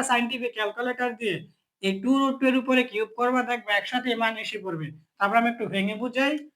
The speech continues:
প্রথমত এই জায়গায় দুই এর উপরে কিউব করলে হবে আট, তারপর এখানে গুণ দাও। আর এখানে রুট টু এর উপরে কিউব করলে হবে টু রুট টু। এটা সায়েন্টিফিক ক্যালকুলেটর দিয়ে করে দেখো।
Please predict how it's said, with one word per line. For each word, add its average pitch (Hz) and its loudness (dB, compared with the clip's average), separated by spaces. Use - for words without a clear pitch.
প্রথমত 269 4
এই 220 4
জায়গায় 240 2
দুই 220 -6
এর 247 2
উপরে 262 0
কিউব 214 -4
করলে 226 0
হবে 240 -2
আট, 175 2
তারপর 208 -2
এখানে 233 0
গুণ 233 0
দাও। 160 -4
আর 196 10
এখানে 233 4
রুট 214 2
টু 240 -8
এর 240 2
উপরে 240 -2
কিউব 208 -4
করলে 240 -2
হবে 262 2
টু 254 2
রুট 226 2
টু। 208 -2
এটা 196 -2
সায়েন্টিফিক 233 2
ক্যালকুলেটর 233 -2
দিয়ে 240 -4
করে 202 -6
দেখো। 165 -4